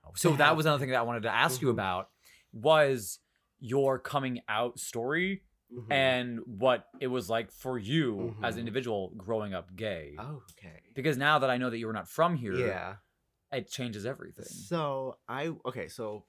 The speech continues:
Speaker 2: first, before I, from seventh grade, I came out in tenth grade for
Speaker 1: Oh, wow.
Speaker 2: reference. From seventh grade to twelfth grade, I went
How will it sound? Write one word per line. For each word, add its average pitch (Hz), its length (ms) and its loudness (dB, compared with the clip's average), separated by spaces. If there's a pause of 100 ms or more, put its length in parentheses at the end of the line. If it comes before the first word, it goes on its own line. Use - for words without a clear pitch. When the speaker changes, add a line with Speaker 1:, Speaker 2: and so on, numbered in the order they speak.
(260)
Speaker 2:
first, 185 480 -6 (220)
before 170 380 -4
I, 135 220 -2
from 127 180 -6
seventh 156 600 -2
grade, 98 500 -4 (240)
I 113 80 -2
came 131 200 -4
out 107 100 -4
in 104 40 -12
tenth 95 220 -12
grade 87 260 -12
for 87 280 -16 (180)
Speaker 1:
Oh, 131 200 -6
wow. 80 360 -10
Speaker 2:
reference. 90 400 -10 (240)
From 123 180 -6
seventh 165 540 -2
grade 123 520 -4
to - 120 -12
twelfth 110 480 -8
grade, 85 400 -12 (320)
I 117 120 -2
went 110 180 -6